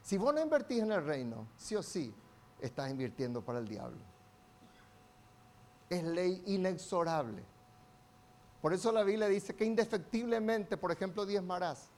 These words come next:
No, no voy a pedir diezmo, no se preocupen. Estoy hablando en sentido bíblico. Indefectiblemente, alguien le diezma a alguien. Y si uno hace el cálculo de todo lo que le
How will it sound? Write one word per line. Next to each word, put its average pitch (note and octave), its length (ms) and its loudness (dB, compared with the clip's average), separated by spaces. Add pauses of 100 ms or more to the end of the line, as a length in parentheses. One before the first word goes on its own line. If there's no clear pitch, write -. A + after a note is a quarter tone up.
(600)
No, D#3+ 140 0
no D#3+ 200 0
voy D#3+ 100 2
a D#3+ 80 2
pedir D3 220 2
diezmo, C#3+ 220 0
no C#3 100 -4
se D3 120 -6
preocupen. A#2+ 460 -6
Estoy - 180 -2
hablando D#3 320 -2
en D3 60 -4
sentido C#3 400 -2
bíblico. C#3+ 440 -4 (340)
Indefectiblemente, B3 1400 2 (1600)
alguien A3 600 4
le F#3+ 120 4
diezma F3 320 2
a A3+ 180 0
alguien. D3+ 320 -2 (2750)
Y G#3 100 2
si D4+ 100 2
uno F4+ 180 6
hace D#4 180 6
el C4 140 2
cálculo C#4+ 480 6
de G#3 80 2
todo D4 300 8
lo C4 160 4
que A#3 140 6
le A3 180 2